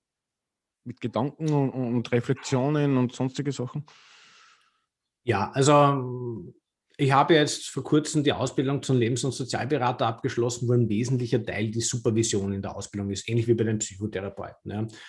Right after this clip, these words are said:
Speaker 2: Also es geht darum, dass du permanent in Selbstreflexion bist, ja. Und ich empfehle jedem aus eigener Erfahrung, das hatte ich als Führungskraft wie auch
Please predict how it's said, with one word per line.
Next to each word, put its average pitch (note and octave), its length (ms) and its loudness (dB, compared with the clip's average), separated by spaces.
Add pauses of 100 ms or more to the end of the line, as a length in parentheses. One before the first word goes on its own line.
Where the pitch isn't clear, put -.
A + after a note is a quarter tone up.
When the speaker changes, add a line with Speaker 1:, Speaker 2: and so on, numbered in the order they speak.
(180)
Speaker 2:
Also A#2 180 2
es A#2+ 120 2
geht C3 180 4
darum, C3 220 6
dass A#2+ 160 -2
du A2+ 100 -6
permanent A2 380 0
in G#2+ 60 0
Selbstreflexion G2+ 840 -8
bist, - 280 -18
ja. A2 200 -6 (600)
Und A#2+ 520 0 (760)
ich F#3+ 160 6
empfehle C3+ 400 8
jedem C3 400 8
aus C3 280 -4
eigener D3 380 2
Erfahrung, A2 640 -4
das A#2+ 140 -10
hatte A#2+ 180 -4
ich A2+ 60 -6
als A#2 120 -6
Führungskraft B2+ 680 -6
wie G#2 120 -2
auch A2+ 180 -4